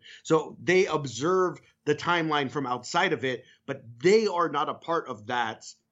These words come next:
flow of the timeline, which I think is really interesting. And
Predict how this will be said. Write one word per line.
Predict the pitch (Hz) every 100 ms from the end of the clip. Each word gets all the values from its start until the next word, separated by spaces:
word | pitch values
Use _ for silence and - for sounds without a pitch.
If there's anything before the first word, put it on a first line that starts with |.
| _ _ -
flow | 202 214 143 139
of | 131 127
the | 127
timeline, | 214 220 127 101 107
which | 104 -
I | 117 113
think | 123 123
is | 117
really | 110 110 131
interesting. | 127 107 - 76 -
And | 120 120 117 113 107